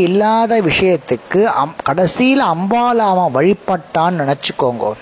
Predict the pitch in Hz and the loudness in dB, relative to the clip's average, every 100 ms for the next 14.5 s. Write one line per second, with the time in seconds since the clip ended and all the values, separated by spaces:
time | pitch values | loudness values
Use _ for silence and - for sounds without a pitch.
0 | - - - - - - - - - - | -16 -20 -20 -20 -20 -20 -20 -20 -20 -16
1 | - - - 160 147 147 127 120 - 170 | -12 -6 -4 -4 -2 -2 -2 -2 -2 0
2 | 131 147 147 127 151 139 - - 120 113 | 0 0 -2 -4 -4 -4 -4 -4 -6 -8
3 | 110 - - - - - 151 147 - 170 | -10 -16 -16 -14 -14 -4 -2 0 0 0
4 | 214 240 240 - 170 156 175 180 175 135 | 0 0 -2 -2 -2 0 0 -2 -2 -2
5 | 135 190 190 - 131 139 135 135 131 - | 0 -2 -2 -2 0 2 2 0 -2 -2
6 | 143 139 127 123 - 214 240 - - - | 0 0 0 -2 -2 -4 -4 -10 -14 -10
7 | 131 135 127 127 135 214 220 - - - | -4 -2 0 0 0 -2 -6 -14 -20 -20
8 | - - 151 147 151 151 131 143 180 208 | -20 -6 -2 0 0 -2 -2 0 -2 -4
9 | - - 139 139 147 170 147 - 143 139 | -10 -12 -6 -2 0 0 0 0 0 0
10 | 147 131 131 123 139 127 113 110 131 190 | 0 0 -2 -4 -4 -2 -2 -4 -2 -2
11 | 139 120 117 110 - - - - - - | -2 -2 -2 -4 -8 -20 -20 -20 -20 -20
12 | - - 131 147 - 139 110 147 - - | -6 -2 -2 -4 -2 -2 -2 -6 -12 -20
13 | - - - - 123 131 139 156 185 202 | -18 -18 -16 -8 -4 -2 -2 0 0 0
14 | - 160 - 147 131 | 0 -4 -4 -6 -6